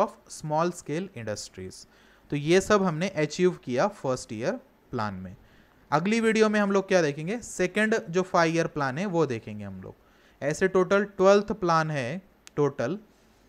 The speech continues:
फाइव ईयर प्लान्स, जो हमको one by one देखना है। और ये इकोनॉमी का बहुत बड़ा पार्ट कवर हो जाएगा इस वीडियो में, मतलब ये जो जितने भी हम लोग वीडियोज़ देखेंगे ना सिर्फ फाइव ईयर प्लान के, उसमें भी इकोनॉमी का बहुत ज़्यादा पार्ट हमारा कवर हो जाएगा।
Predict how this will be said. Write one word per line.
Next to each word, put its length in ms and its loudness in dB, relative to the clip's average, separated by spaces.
फाइव 260 2
ईयर 140 0
प्लान्स, 440 -6
जो 100 0
हमको 240 -2
one 260 0
by 140 6
one 200 0
देखना 360 -4
है। 160 -6
और 220 -6
ये 160 -2
इकोनॉमी 520 -2
का 100 2
बहुत 340 4
बड़ा 240 4
पार्ट 320 4
कवर 260 6
हो 120 4
जाएगा 340 -2
इस 300 -6
वीडियो 320 -4
में, 120 -8
मतलब 320 -6
ये 200 -2
जो 180 -4
जितने 360 -6
भी 80 -2
हम 140 -4
लोग 160 -2
वीडियोज़ 320 -2
देखेंगे 320 -4
ना 80 -2
सिर्फ 340 -2
फाइव 280 2
ईयर 100 4
प्लान 280 -6
के, 120 -8
उसमें 280 -6
भी 100 0
इकोनॉमी 400 -2
का 80 -2
बहुत 200 -2
ज़्यादा 200 0
पार्ट 340 0
हमारा 260 -2
कवर 340 0
हो 100 0
जाएगा। 340 -8